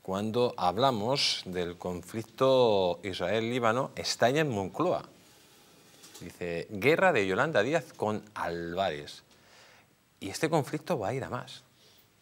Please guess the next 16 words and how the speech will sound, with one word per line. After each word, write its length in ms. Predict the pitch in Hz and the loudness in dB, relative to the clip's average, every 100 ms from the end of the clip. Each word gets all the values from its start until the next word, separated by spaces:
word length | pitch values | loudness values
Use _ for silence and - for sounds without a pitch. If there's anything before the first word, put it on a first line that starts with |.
| _ _ _ _ - - | _ _ _ _ -20 -18
Porque 480 | - 87 - 82 - - | -10 -8 -6 -6 -6 -4
ahora 380 | 85 113 147 | -2 0 0
Sánchez, 560 | 165 165 156 - 131 - | 2 2 2 -4 -6 -6
después 280 | 151 107 131 | -8 -2 -2
de 80 | 127 | 0
decir 260 | 151 143 | -2 2
tantas 320 | 131 - 143 | 0 4 2
sandeces 720 | - 104 95 98 170 - 101 - | 4 2 2 0 0 0 -2 0
contra 400 | 101 101 92 90 | -2 0 0 0
Israel, 520 | 87 117 165 160 - - _ _ _ _ - | 2 4 4 2 -4 -16 _ _ _ _ -16
se 160 | 107 | -12
tiene 200 | 92 131 | -6 -4
que 120 | 165 127 | -2 -2
posicionar. 640 | 110 95 101 180 127 - - _ _ _ - - | -4 -6 -4 -2 -2 -6 -20 _ _ _ -14 -6
Porque 240 | 104 107 | -2 -2
Occidente 680 | 98 104 151 170 180 196 | -2 0 0 0 -4 -6